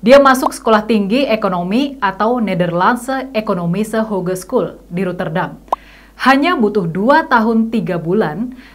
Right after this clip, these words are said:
Sumitro lulus dan meraih gelar Bachelor of Arts. Prestasi ini tercatat sebagai rekor tercepat dalam sejarah kelulusan di universitas tersebut.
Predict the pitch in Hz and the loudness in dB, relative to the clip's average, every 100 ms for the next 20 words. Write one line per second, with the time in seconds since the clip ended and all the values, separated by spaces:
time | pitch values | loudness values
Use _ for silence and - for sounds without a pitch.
0 | - - 285 247 240 247 262 269 202 208 | -12 0 4 4 4 2 2 4 4 4
1 | 240 185 160 160 185 196 220 220 170 185 | 2 -2 -6 -4 2 2 2 0 0 -2
2 | 175 175 196 190 208 214 220 220 170 - | -2 -4 -4 -4 -2 -2 -2 -4 -8 -2
3 | 220 185 131 - - - - - - - | 2 2 0 -14 -20 -20 -20 -20 -20 -10
4 | 175 170 180 175 180 175 214 311 - 294 | -8 -2 -2 0 -2 0 -2 -2 -2 -2
5 | 285 269 254 277 285 - 185 170 175 196 | 2 0 2 0 -2 -4 -4 -2 -2 0
6 | 214 214 247 254 - 233 226 277 285 320 | 0 0 -2 -4 -6 -6 -6 -8 -4 -2
7 | - - 175 165 170 175 185 190 240 - | -2 -4 -4 -4 -6 -4 -2 -2 -4 -4
8 | 226 196 190 190 247 240 202 156 175 170 | -2 0 0 -2 -2 -2 -2 -4 -6 -8
9 | 175 160 214 233 196 - 160 170 160 | -8 -10 -8 -4 -4 -6 -10 -10 -10